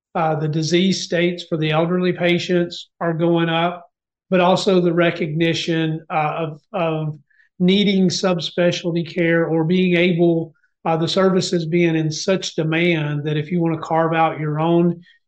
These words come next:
unique subspecialty type practice or specialty type practice, uh, you certainly can. Uh, pediatrics, the need there is huge. Uh, there, there's not enough pediatric ophthalmologists.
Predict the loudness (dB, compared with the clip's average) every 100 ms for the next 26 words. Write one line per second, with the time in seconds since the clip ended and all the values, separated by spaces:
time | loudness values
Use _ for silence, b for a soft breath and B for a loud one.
0 | _ 0 2 2 0 -4 -16 _ _ -12
1 | -2 0 0 -2 0 0 -2 -4 -4 0
2 | -2 -2 -4 0 0 0 -4 -4 -8 -8
3 | -4 -4 -4 -6 -4 -4 -6 -4 -2 -2
4 | -2 -4 -4 -10 _ _ _ -4 -2 0
5 | -2 0 0 0 -6 -6 -8 -8 -10 -18
6 | _ _ _ -8 -6 -6 -10 _ _ 0
7 | 2 4 4 2 0 -2 -4 -6 -6 -2
8 | -2 -2 -2 0 0 -2 -4 -10 -4 0
9 | 2 0 -2 -10 _ _ _ -8 -6 -4
10 | -4 -4 -4 -4 0 0 2 2 0 -2
11 | 0 0 0 -2 -4 -4 -4 -6 -2 2
12 | 2 2 2 0